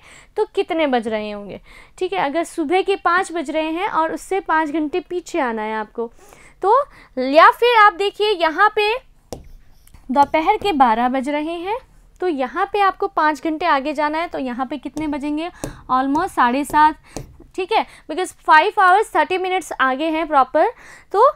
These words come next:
इसी तरह से जो प्लेसेस जो प्राइम मेरिडियन से आगे की तरफ है, उनमें समय आगे रहेगा, मतलब वो लोग आज के सुबह उनके बारह जल्दी बज गए हैं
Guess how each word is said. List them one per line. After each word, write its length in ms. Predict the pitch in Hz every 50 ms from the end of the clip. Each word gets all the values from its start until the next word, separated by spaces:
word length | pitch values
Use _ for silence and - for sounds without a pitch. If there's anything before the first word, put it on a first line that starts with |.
| - - - - - _ -
इसी 300 | - 403 440 - 523 539
तरह 260 | 523 466 392 359 339
से 240 | 311 - 359 392 427
जो 140 | 339 403 381
प्लेसेस 640 | - _ - 349 370 392 - - 453 466 427 339
जो 240 | 359 440 494 587 605 - - - - - _ _
प्राइम 280 | 349 339 381 453 523
मेरिडियन 520 | 508 480 453 427 415 403 320 370 359 349 349
से 180 | - - 370
आगे 440 | - - - 294 269 262 247 320 359
की 100 | 294 -
तरफ 340 | - - 370 359 381 370 -
है, 100 | 403 415
उनमें 360 | - - 311 302 302 320 349
समय 360 | - - 302 254 262 277 330 466 554 - - _ _ _
आगे 300 | - 285 330 269 302 381
रहेगा, 320 | 277 269 247 226 214 233 233
मतलब 420 | 269 294 330 330 370 427 508 466 370
वो 180 | 277 311 359
लोग 240 | 381 370 415 480 - -
आज 320 | - 269 294 311 330 302
के 240 | - _ 392 403 440
सुबह 380 | - - 320 262 254 320 359 403
उनके 280 | 392 339 320 - 359
बारह 400 | 285 262 262 240 240 277 359 415 415 - - - - - - -
जल्दी 360 | 226 - 277 294 269 285 427 294
बज 200 | 294 262 226 233
गए 140 | 240 247
हैं 160 | 285 370 480